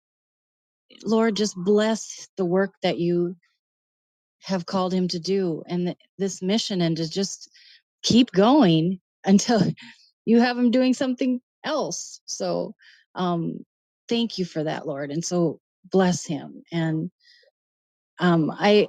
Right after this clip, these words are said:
usually, Lord, w-, we'll have, um, people who will have a prayer request, and I'm, I'm not able to see that, Lord, but you are. So I'm just gonna lift that up to you right now. Whoever has had a challenge tonight or that they need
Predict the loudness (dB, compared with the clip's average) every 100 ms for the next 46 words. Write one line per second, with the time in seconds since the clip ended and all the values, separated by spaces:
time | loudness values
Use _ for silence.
0 | _ 2 4 6 4 4 4 4 2 2
1 | 2 2 2 0 -2 -4 -4 -2 -2 -2
2 | -4 -4 -4 -4 -6 -10 _ -4 0 0
3 | 0 -2 -4 -8 -4 -2 -2 -4 -4 -6
4 | -4 -4 -4 -4 -4 -4 -2 -2 -2 -4
5 | -4 -2 -2 -2 -4 -6 -4 -2 0 0
6 | 0 0 -2 -2 -4 -8 _ _ _ _
7 | _ _ -8 2 4 6 4 0 0 4
8 | 4 4 2 6 4 4 2 2 4 0
9 | 0 2 2 2 0 -2 -2 0 -2 -2
10 | 0 0 0 0 -2 -2 -2 -6 _ _
11 | _ _ -4 2 2 2 0 0 2 4
12 | 4 2 0 0 2 2 0 -2 -2 0
13 | 0 0 0 0 0 2 2 0 -2